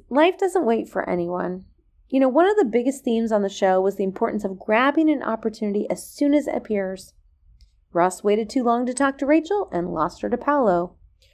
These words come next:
Richard lost Monica because he didn't want to have kids.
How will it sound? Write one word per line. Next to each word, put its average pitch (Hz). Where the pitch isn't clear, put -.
Richard 220
lost 269
Monica 302
because 208
he 196
didn't 214
want 208
to 202
have 190
kids. 175